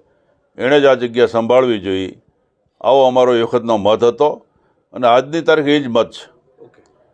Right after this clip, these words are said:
Speaker 1: અમે એમના વારસદાર છીએ, પણ અમે આવીને અહીંયા કોઈ જાતનો હક નથી જતાવતા.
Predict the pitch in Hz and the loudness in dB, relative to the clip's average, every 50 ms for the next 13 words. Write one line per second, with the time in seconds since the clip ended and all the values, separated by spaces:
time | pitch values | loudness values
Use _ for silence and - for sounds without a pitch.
0 | _ _ - - 117 131 139 139 139 143 143 135 120 123 131 131 120 135 147 143 | _ _ -10 -4 0 2 2 2 2 2 2 4 4 4 2 0 2 2 0 0
1 | 131 - 147 156 151 127 104 87 82 82 _ _ 110 120 120 117 127 139 139 139 | 2 0 0 2 2 2 2 0 -4 -12 _ _ 0 0 0 2 2 4 4 4
2 | 143 143 147 147 147 143 143 147 147 139 - 147 143 135 143 143 147 147 113 117 | 4 4 2 0 0 0 2 2 0 0 2 0 2 2 2 0 2 2 2 2
3 | 123 127 147 156 151 117 107 113 92 107 95 90 85 80 73 - | 2 0 -2 -4 -4 -2 -2 0 2 2 0 0 0 -4 -8 -10